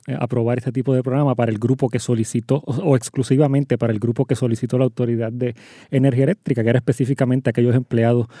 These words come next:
con veinticinco años o más de servicio. Eh, la Junta planteó que aprobar este tipo de, de programa hubiera provocado que otros grupos de empleados, es decir, con menor antigüedad,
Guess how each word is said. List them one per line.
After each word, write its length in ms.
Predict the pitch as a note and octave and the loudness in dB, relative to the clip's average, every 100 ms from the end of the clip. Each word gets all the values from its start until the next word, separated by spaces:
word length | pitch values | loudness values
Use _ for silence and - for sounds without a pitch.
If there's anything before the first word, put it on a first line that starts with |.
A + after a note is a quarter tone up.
| - - | -20 -4
con 160 | B2 | 0
veinticinco 680 | A#2 A2+ A#2 - B2 B2+ B2+ | 0 0 -2 -2 -2 -2 -2
años 380 | B2+ B2+ A#2+ - - - - | 0 2 0 -4 -14 -20 -8
o 140 | D3+ A#2 | -2 0
más 280 | A#2 A#2 - | 2 0 -2
de 340 | A#2 A#2 A2 | 0 0 0
servicio. 720 | F#2+ A2+ A2+ G3+ - - A2+ A2+ - - _ | -2 -2 4 4 4 -2 -6 -6 -14 -20 _
Eh, 200 | C3+ A#2 | -2 0
la 140 | G#2+ | 0
Junta 560 | G2+ A#2 A#2 B2+ B2 A#2+ - | -2 -4 -2 0 0 -2 -4
planteó 480 | C3 B2 C3+ B2 B2 - - _ | -2 -2 0 -2 -2 -10 -20 _
que 360 | B2 A2+ A2+ - | -2 0 0 -2
aprobar 480 | - C3 A#2 B2 - | -2 0 2 0 -2
este 260 | - - B2+ | -6 -4 -4
tipo 380 | A#2 A#2 C3 B2 | -2 -4 -2 0
de, 380 | A#2+ A2+ A2+ - - - | 0 0 -2 -8 -18 -6
de 160 | B2 | -4
programa 520 | A#2 B2+ C3 G#3 G3+ | 0 0 0 2 2
hubiera 400 | B2 A2+ A#2 B2 | 2 2 2 0
provocado 640 | A#2 B2 B2 A#2 B2+ D3+ D3 | 0 0 0 0 0 2 2
que 380 | - A2 - - _ | 0 -2 -2 -8 _
otros 280 | C#3+ A#2+ A#2 | -4 -2 -2
grupos 240 | A#2+ A#2 A#2+ | -2 -2 -2
de 60 | |
empleados, 440 | A2+ A#2+ B2 D#3+ A#2 | -2 0 0 2 0
es 60 | |
decir, 240 | B2 - - | -2 -4 -6
con 220 | A#2+ A2+ | -4 -2
menor 260 | A2 A#2 | -2 0
antigüedad, 560 | C3 A#2+ C3+ A#2+ B2 C#3 | -2 0 0 2 2 0